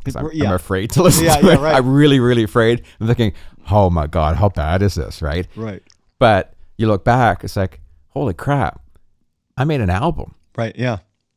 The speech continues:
Speaker 1: And I was fourteen and I played everything on it.
Speaker 2: Amazing.
Speaker 1: And thinking, "Wow, I wouldn't have the balls to do that now."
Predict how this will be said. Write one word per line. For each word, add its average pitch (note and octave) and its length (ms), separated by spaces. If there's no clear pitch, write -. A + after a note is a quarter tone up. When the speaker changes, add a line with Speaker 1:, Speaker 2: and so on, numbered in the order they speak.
Speaker 1:
And A2+ 480
I B2 80
was A#2+ 140
fourteen A#2 800
and A2 120
I A#2 40
played C3+ 240
everything C3 300
on C#3 200
it. - 60
Speaker 2:
Amazing. F#2+ 420
Speaker 1:
And A#2 380
thinking, A2 280
"Wow, A2+ 300
I A2+ 100
wouldn't B2 200
have A2 120
the A2 80
balls G#2 280
to - 80
do G2 140
that D#2 160
now." A#1+ 220